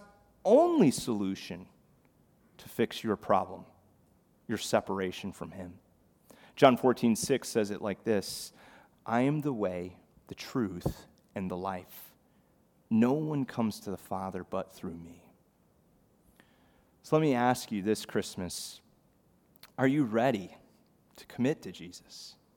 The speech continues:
Well, if you are, I want to invite you to do that tonight. I'm gonna lead us in a time of prayer, and I'm gonna have everyone bow their heads during this time. And if you're ready to commit your life to Jesus, I would just encourage you in your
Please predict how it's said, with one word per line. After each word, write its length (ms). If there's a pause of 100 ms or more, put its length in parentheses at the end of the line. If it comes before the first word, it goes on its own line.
(1000)
Well, 120
if 120
you 140
are, 460 (640)
I 60
want 220
to 180
invite 440
you 120
to 140
do 240
that 240
tonight. 720 (1120)
I'm 100
gonna 300
lead 280
us 200
in 60
a 60
time 300
of 160
prayer, 520
and 380 (140)
I'm 60
gonna 120
have 200
everyone 320
bow 240
their 140
heads 280
during 220
this 180
time. 420 (720)
And 120
if 120
you're 120
ready 280
to 80
commit 360
your 160
life 280
to 100
Jesus, 640
I 120
would 120
just 200
encourage 600
you 180
in 160
your 220